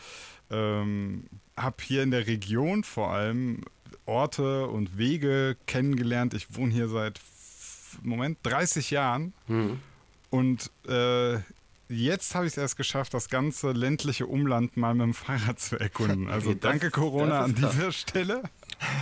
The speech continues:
Speaker 1: Ähm, dann kam
Speaker 2: War bei
Speaker 1: uns
Speaker 2: mir
Speaker 1: so
Speaker 2: aber
Speaker 1: zum
Speaker 2: auch
Speaker 1: Be-
Speaker 2: so, tatsächlich.
Speaker 1: Ja.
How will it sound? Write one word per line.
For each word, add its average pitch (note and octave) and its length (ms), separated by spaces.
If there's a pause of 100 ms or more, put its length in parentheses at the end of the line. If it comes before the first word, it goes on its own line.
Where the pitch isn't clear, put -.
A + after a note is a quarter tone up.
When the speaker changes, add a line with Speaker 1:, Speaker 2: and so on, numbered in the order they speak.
(560)
Speaker 1:
Ähm, B2 380 (100)
dann D#3 220
kam - 180
Speaker 2:
War B2+ 80
bei D#3+ 60
Speaker 1:
uns D#3+ 100
Speaker 2:
mir E3+ 80
Speaker 1:
so D#3+ 60
Speaker 2:
aber C#3+ 60
Speaker 1:
zum D3 60
Speaker 2:
auch F3+ 40
Speaker 1:
Be- D3 60
Speaker 2:
so, G2 140
tatsächlich. F#2 480
Speaker 1:
Ja. C#3+ 280